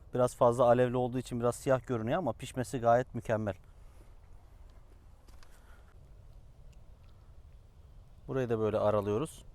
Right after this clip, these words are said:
Bu sarımsağımızı şu şekilde ortaya döküyoruz arkadaşlar.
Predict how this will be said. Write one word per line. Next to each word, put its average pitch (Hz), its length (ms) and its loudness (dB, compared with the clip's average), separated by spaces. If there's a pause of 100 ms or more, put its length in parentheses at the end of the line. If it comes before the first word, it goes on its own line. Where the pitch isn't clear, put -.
(920)
Bu 131 40 -16
sarımsağımızı 120 800 0 (360)
şu - 80 -20
şekilde 113 360 -6
ortaya 123 460 -2 (3500)
döküyoruz 127 380 -4
arkadaşlar. 104 580 -4